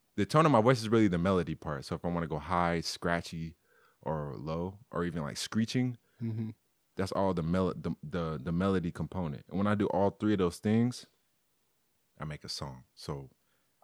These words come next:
Speaker 1: when I freestyle, all I'm doing is I'm making a song. So I just envision, what would I want this song to be about?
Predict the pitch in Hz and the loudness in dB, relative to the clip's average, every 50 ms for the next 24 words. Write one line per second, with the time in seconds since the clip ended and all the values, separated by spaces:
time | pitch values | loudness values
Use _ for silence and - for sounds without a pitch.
0 | _ _ - - - 76 71 69 - - - 110 139 156 - - - 73 67 64 | _ _ -14 -10 -8 -8 -8 -8 -10 -2 2 2 2 2 2 -2 -4 -6 -6 -8
1 | 131 98 - - - _ _ - 90 98 101 95 87 80 69 73 95 95 95 90 | -12 -16 -18 -20 -20 _ _ -2 0 2 2 2 0 0 0 2 4 4 4 4
2 | 85 82 76 76 - _ - 82 76 73 71 71 71 - - - _ 82 80 76 | 2 0 -2 -6 -8 _ -8 -8 -6 -6 -8 -8 -10 -12 -14 -10 _ -4 -2 0
3 | 78 87 92 - - 85 69 58 - - - 95 80 73 67 64 65 - _ _ | 0 0 0 -2 -4 -6 -6 -6 -6 -2 -2 -2 -2 -2 -6 -10 -14 -20 _ _
4 | _ _ _ - - 92 92 90 90 - 95 87 80 78 90 85 76 78 80 85 | _ _ _ -2 0 2 2 2 2 0 0 0 2 2 0 0 0 0 0 0
5 | 82 80 76 76 73 73 76 73 - 76 73 - - 165 147 143 - - - - | 0 0 0 -2 -2 -4 -6 -6 -6 -8 -8 -6 -6 -6 -8 -8 -10 -12 -14 -12
6 | 67 60 - - - 57 - | -14 -14 -14 -14 -14 -16 -16